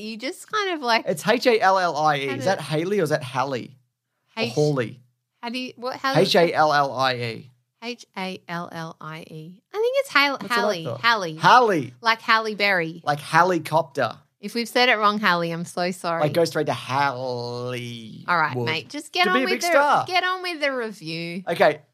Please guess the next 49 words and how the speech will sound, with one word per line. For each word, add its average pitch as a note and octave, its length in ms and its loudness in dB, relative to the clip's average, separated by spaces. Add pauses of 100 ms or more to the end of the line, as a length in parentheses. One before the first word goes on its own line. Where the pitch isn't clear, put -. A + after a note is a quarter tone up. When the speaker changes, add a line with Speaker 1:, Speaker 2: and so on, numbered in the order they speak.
Speaker 2:
uh, F3 460 4
Hallie F#3+ 400 4
says, C3 600 -6
"You D#4+ 180 -4
inspire G#3 720 4
us." - 400 -12 (200)
Wow. B3 480 6 (340)
Speaker 1:
Whoa. B3+ 240 0
Speaker 2:
That's D3+ 160 4
me D3+ 120 -2
saying C#3 260 -8
wow. A2+ 240 -10 (280)
"I've B3 120 2
been D#4+ 120 2
meaning C4+ 260 2
to A#3 120 2
write G#3 240 6
this F3 140 -4
review F3+ 120 0
for D#3 100 0
a C#3+ 40 4
long D#3+ 180 4
time. A#2+ 280 -2
My - 100 -8
husband F3+ 340 2
and B2+ 120 0
I A#2+ 80 2
have A#2 100 -2
been A#2 180 -8
listening A#2+ 440 -8
to B2 160 -8
both C3 320 2
of C3+ 80 -2
your A#2 200 -2
podcasts - 720 -8
for E3 120 -6
years. D#3+ 500 -6 (220)
Just F#3+ 160 -4
Make D#3+ 180 4
the D3+ 80 -4
Thing B2 220 0
originally C#3+ 340 -2
inspired A#2+ 400 -2
us A#2+ 80 -12
to - 80 -16
create C3 240 0
our D3 240 6
own C#4 100 2
podcast, C#3+ 720 -2